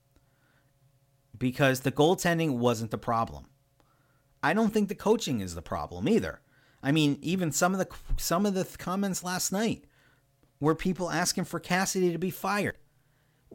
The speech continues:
Why are you gonna fire a, a coach, all right? A coach. Because he won you to, he won, he took you to the Stanley Cup Finals last year.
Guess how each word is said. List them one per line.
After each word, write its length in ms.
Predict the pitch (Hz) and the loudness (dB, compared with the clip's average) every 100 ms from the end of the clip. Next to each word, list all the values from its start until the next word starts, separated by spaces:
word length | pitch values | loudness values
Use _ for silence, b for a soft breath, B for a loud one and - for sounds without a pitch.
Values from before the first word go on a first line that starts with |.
| - | -8
Why 240 | 139 165 | 4 6
are 60 | 233 | 6
you 140 | 240 | 2
gonna 120 | 226 214 | 0 -2
fire 480 | - 185 185 180 - | 2 2 2 0 -2
a, 260 | 123 139 - - - | -4 -4 -10 -14 -2
a 100 | 147 | 0
coach, 560 | - 190 147 143 - - _ _ _ _ - | 4 6 6 0 -8 -12 _ _ _ _ -2
all 100 | 123 | 0
right? 200 | 160 - _ _ _ _ | 0 -2 _ _ _ _
A 100 | 156 | 0
coach. 480 | 190 147 - - - _ _ _ _ _ _ _ - - | 0 -4 -8 -16 -20 _ _ _ _ _ _ _ -20 -4
Because 600 | 143 139 147 135 127 - - _ _ _ _ _ _ _ _ _ _ _ _ _ _ _ _ _ _ _ | -4 2 4 4 0 -6 -12 _ _ _ _ _ _ _ _ _ _ _ _ _ _ _ _ _ _ _
he 160 | - 143 | 0 4
won 220 | 139 196 | 4 4
you 100 | 247 | 2
to, 140 | 220 - - | 0 -8 -6
he 140 | 139 | -2
won, 280 | 151 165 190 | 2 2 0
he 140 | 131 135 | -4 -6
took 180 | 196 202 | -4 -4
you 60 | |
to 120 | 190 | -4
the 80 | 151 | -4
Stanley 320 | - 165 190 | -4 -4 -6
Cup 140 | - 175 | -6 -8
Finals 440 | - 156 151 131 | -4 -2 -2 -2
last 380 | 113 135 151 - | -2 -2 -2 -4
year. 260 | 101 98 | -6 -6